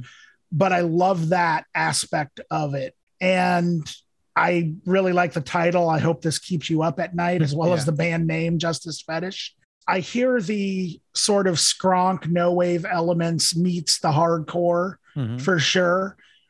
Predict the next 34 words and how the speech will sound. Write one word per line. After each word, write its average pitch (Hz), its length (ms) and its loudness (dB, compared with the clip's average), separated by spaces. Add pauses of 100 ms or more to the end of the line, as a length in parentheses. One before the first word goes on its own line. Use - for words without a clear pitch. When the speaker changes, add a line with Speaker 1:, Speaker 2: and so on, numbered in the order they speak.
(140)
Speaker 1:
Uh, 185 360 4
a 202 60 2
lot 202 280 4
of 208 100 0
this, - 520 0
some 208 360 2
of 214 120 0
it 226 160 -2
reminds 185 520 0
me 196 140 0
of 165 140 0
something 170 500 0
like 160 260 -4
Converge. 175 840 0 (220)
Speaker 2:
Mm-hmm. 120 220 -4 (300)
Speaker 1:
If 185 140 0
I 208 60 4
had 233 160 2
to 220 60 -2
think 262 200 0
of, 202 100 0
like, 190 220 0
one 190 320 2
band, 160 680 -2 (460)
I 180 160 2
mean, 185 160 2
a 160 80 4
lot 202 320 4
of 185 80 2
this 180 200 2
reminds 165 420 0
me 156 100 0
a 139 80 0
lot 147 440 0